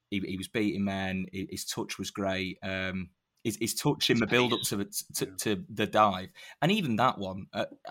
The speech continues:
Speaker 1: like, there is a bit of contact. Yeah, he milks it, and I think,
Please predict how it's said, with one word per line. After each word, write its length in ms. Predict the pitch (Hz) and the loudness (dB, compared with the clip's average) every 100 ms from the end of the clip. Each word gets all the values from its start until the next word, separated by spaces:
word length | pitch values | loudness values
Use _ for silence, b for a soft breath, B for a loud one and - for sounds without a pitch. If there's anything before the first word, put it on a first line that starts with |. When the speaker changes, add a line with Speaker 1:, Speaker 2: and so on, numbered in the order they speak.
| - | -6
Speaker 1:
like, 340 | 127 120 - - | 0 0 0 -4
there 140 | 151 196 | 2 2
is 140 | 240 | 4
a 40 | 135 | 2
bit 180 | 113 110 | 2 2
of 60 | - | 0
contact. 480 | 101 95 - 92 - | 0 0 -2 -4 0
Yeah, 140 | 123 | 0
he 100 | 117 | 4
milks 400 | 143 151 113 - | 6 6 4 0
it, 200 | 101 92 - | -2 -2 0
and 320 | 104 101 92 B B B B B - | 2 2 0 B B B B B -2
I 60 | |
think, 360 | - 117 104 | 2 0 0